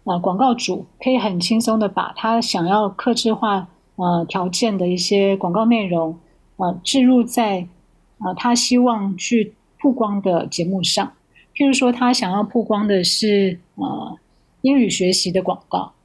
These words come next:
他就可以选择，譬如说喜欢聆听教育的，喜欢聆听，呃，家庭学习的等等的类别，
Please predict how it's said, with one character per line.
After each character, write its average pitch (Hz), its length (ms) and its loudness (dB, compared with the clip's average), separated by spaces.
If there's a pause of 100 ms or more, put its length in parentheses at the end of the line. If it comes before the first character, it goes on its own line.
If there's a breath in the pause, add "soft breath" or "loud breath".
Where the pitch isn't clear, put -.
(200)
他 302 100 -4
就 302 120 2
可 - 140 -2
以 240 80 2
选 175 260 -2
择， 170 240 0
譬 175 160 -2
如 214 40 2
说 208 320 2 (300 soft breath)
喜 - 160 -2
欢 226 180 2
聆 208 160 0
听 226 220 2
教 214 240 0
育 208 160 0
的， 175 240 0
喜 190 160 -4
欢 220 180 0
聆 196 200 -2
听， 214 400 -6 (120)
呃， 175 300 -4
家 233 160 0
庭 208 180 -2
学 185 200 -2
习 180 200 -4
的 165 240 -4
等 190 200 -2
等 190 180 0
的 170 180 -4 (120)
类 214 160 0
别， - 340 -12